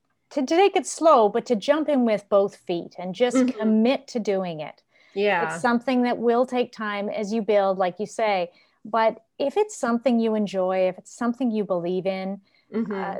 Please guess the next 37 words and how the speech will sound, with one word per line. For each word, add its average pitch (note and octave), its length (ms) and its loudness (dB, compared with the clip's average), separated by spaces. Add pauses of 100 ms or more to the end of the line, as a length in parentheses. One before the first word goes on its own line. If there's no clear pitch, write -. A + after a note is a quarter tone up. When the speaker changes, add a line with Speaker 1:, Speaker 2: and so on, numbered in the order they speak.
(140)
Speaker 1:
there's C4+ 260 4
so D#4+ 400 0
much C#4 420 -4
good A3+ 360 -2
content G3+ 680 -8
out G#3+ 320 -6
there, E3+ 480 0
and G#3 400 -6 (160)
everybody's D#4+ 480 -4
got B3+ 220 0
their A3+ 160 -2
own A3+ 140 -2
spin G#3+ 340 -8
on E3 160 -10
it. D#3 80 -10
Everybody's C#4+ 480 -2
got C#4+ 200 0
Speaker 2:
Mm-hmm. F#4 80 -4
Speaker 1:
their G#4 260 -2
own A3 320 0
design. F#3 680 -6
And B3+ 140 -4
it's - 100 -4 (140)
really D4 300 2
neat A#3+ 260 2
to A#3 80 -10
listen G3+ 320 -2
to G3 80 -4
how F#3+ 160 -8
different G#3+ 420 -6
people F#3+ 420 -6
can F#3 420 -10
contribute A#3+ 680 -6
to G#3 100 -8
the F#3 80 -8
traveler E3+ 440 -8
world. D#3+ 320 -10